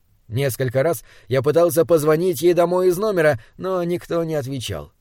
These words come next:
Лишь непрерывно шел сигнал вызова. Наверное,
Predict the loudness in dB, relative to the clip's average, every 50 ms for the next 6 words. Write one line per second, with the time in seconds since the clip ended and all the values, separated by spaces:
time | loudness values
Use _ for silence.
0 | _ _ _ _ _ -2 0 0 0 -2 -2 -2 -2 -2 -2 0 0 2 2 2
1 | 2 2 0 0 -2 -2 -4 -4 -4 -2 -2 0 0 -2 -4 -6 -6 -6 -4 -4
2 | -4 -2 -2 -2 -2 -2 -4 -4 -6 -8 -10 -10 -12 -14 -18 _ _ _ _ _
3 | _ -14 -10 -10 -6 -4 -2 -2 -2 -4 -4 -4 -6 -8